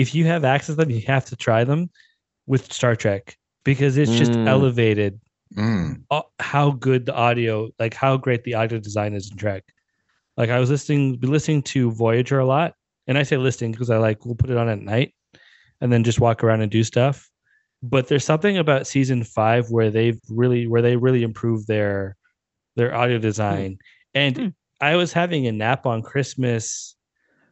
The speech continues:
Speaker 1: like, over the Christmas break, and I had the AirPods in. And at one point I got freaked out because I'm like, "Man, it really does sound like Tuvok and Chakotay are having a conversation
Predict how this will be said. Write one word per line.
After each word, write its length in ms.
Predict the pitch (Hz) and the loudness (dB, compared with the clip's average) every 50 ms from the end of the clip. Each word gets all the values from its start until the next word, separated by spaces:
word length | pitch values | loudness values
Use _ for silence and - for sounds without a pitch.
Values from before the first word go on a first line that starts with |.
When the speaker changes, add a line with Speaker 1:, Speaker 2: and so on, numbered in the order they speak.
| _ | _
Speaker 1:
like, 260 | - 135 135 127 - - - | -2 -2 -2 -2 -6 -12 -10
over 280 | - - 156 156 180 | -6 -4 -2 0 0
the 120 | 165 156 135 | 0 0 0
Christmas 440 | - - 151 139 - 131 131 123 - | 0 -2 -2 0 0 0 0 0 0
break, 440 | - - 113 123 147 160 - - - | -2 -2 0 0 0 -2 -6 -8 -6
and 120 | - 131 | -4 -2
I 80 | 131 127 | -2 0
had 320 | 117 127 139 139 139 131 | 0 0 0 0 0 -2
the 180 | 135 131 135 - - | -6 -8 -8 -6 -4
AirPods 500 | 131 135 143 - - 143 139 139 139 139 139 | -2 0 0 0 0 0 0 0 -2 -2 -2
in. 280 | 139 143 160 185 170 - _ _ _ _ - | -2 -2 -2 -4 -6 -10 _ _ _ _ -2
And 100 | 135 131 | 0 2
at 20 | 131 | 4
one 100 | 131 175 208 | 2 2 2
point 140 | 220 196 165 | 2 2 2
I 20 | |
got 220 | - 190 156 151 - | 2 0 -2 -2 0
freaked 220 | - 147 143 - | -2 -2 0 2
out 180 | 143 143 139 135 | 2 2 2 0
because 160 | 139 131 131 | -2 -2 -2
I'm 140 | 135 131 135 | -2 -2 -2
like, 180 | 131 120 - | -2 -4 -2
"Man, 140 | - 160 165 | 0 0 0
it 80 | 131 127 | 2 2
really 260 | 139 131 143 170 160 | 2 2 2 2 0
does 340 | 147 127 127 127 135 131 - | 0 2 2 2 2 2 0
sound 280 | - 127 127 131 131 | -2 -2 -2 -2 -2
like 240 | 120 117 117 117 - | -2 -4 -4 -6 -6
Tuvok 500 | - - 131 131 123 123 117 117 110 - | -6 -6 -4 -2 0 0 0 0 -2 -4
and 240 | 117 117 110 113 110 | -8 -8 -6 -8 -8
Chakotay 640 | - - - - 123 120 117 - 117 110 107 107 104 - _ - - - - - | -10 -8 -4 -2 -2 -2 -2 -2 -2 -2 -2 -4 -6 -8 _ -20 -20 -10 -6 -4
are 60 | 123 | -2
having 280 | 113 143 135 135 143 135 | 0 0 0 0 0 -2
a 40 | 123 | -2
conversation 880 | - 139 127 123 120 117 - - 120 117 110 - - 110 101 101 101 104 | 0 0 2 2 0 -2 -2 -2 -2 -2 -2 -4 -6 -8 -8 -8 -10 -12